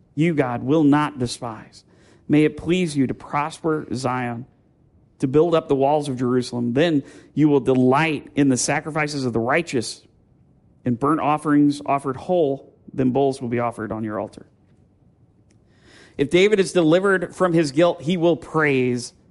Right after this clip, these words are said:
God. He won't sacrifice animals because God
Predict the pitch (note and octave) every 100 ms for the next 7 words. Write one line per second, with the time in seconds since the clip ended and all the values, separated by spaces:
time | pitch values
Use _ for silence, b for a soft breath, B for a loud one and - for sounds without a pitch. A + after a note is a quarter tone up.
0 | _ - A#2+ A#2 - - _ _ _ _
1 | _ _ _ _ _ _ _ _ - C#3+
2 | F#3 F3+ E3+ E3+ E3 D#3+ D3 - E3 D3+
3 | C#3+ D3+ C#3+ C3+ D#3+ B2+ C#3 D#3